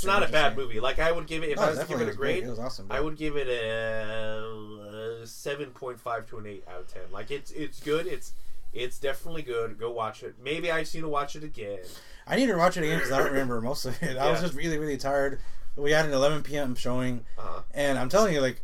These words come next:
Speaker 1: when I was listening to a podcast with one of the writers, and he was, they were talking about how Princess Leia was at the end. Like, I don't remember this at all. Like, I remember, last
Speaker 2: Yeah.
Speaker 1: thing I remember was, like, Darth Vader going down the hallway and tearing shit up, and I barely remember that.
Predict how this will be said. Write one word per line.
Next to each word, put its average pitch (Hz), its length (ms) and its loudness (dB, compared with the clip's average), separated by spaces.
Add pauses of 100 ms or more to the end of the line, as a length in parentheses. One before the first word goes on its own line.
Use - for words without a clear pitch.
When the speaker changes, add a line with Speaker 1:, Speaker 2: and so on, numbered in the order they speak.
Speaker 1:
when 139 200 0
I 135 120 2
was 131 100 0
listening 160 180 -2
to 139 60 2
a 120 60 0
podcast 131 560 0
with 123 100 -2
one 131 140 -2
of 135 80 0
the 117 80 0
writers, 123 360 -2
and 110 140 -2
he 113 80 -2
was, 117 140 -4
they 120 140 -6
were 123 60 -4
talking 160 180 0
about 139 140 2
how 117 240 -2 (600)
Princess 143 240 4
Leia 208 80 8
was 175 120 4
at 139 80 2
the 139 100 0
end. 196 200 2
Like, 117 140 -2 (100)
I 131 60 -6
don't 160 120 -6
remember 139 260 -4
this 139 160 -2
at 117 60 -2
all. 160 220 -2
Like, - 200 2
I - 40 6
remember, 156 460 4 (380)
last 151 120 2
Speaker 2:
Yeah. 156 40 4
Speaker 1:
thing 175 80 2
I 165 40 4
remember 165 220 2
was, 139 100 2
like, 131 160 2 (640)
Darth 170 260 8
Vader 156 160 4
going 151 140 4
down 143 120 2
the 113 60 0
hallway 156 280 6
and 139 80 -2
tearing 143 180 2
shit 127 160 0
up, 151 260 4 (240)
and - 120 2
I 113 40 0
barely 156 320 4
remember 120 300 2
that. 117 280 0